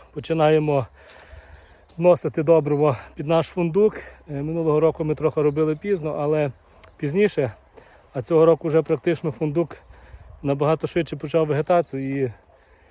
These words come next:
починаємо аж щойно вносити добриво. Добриво будемо вносити на одній ділянці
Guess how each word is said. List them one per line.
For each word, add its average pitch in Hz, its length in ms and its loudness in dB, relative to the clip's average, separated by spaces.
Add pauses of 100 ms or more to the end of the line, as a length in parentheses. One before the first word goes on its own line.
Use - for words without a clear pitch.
(460)
починаємо 147 480 -2
аж 143 140 -4
щойно 151 440 0
вносити 147 600 0
добриво. 123 480 0
Добриво 160 340 2
будемо 156 260 -2
вносити 156 340 -2
на 151 100 -2
одній 151 200 -4
ділянці 147 580 -2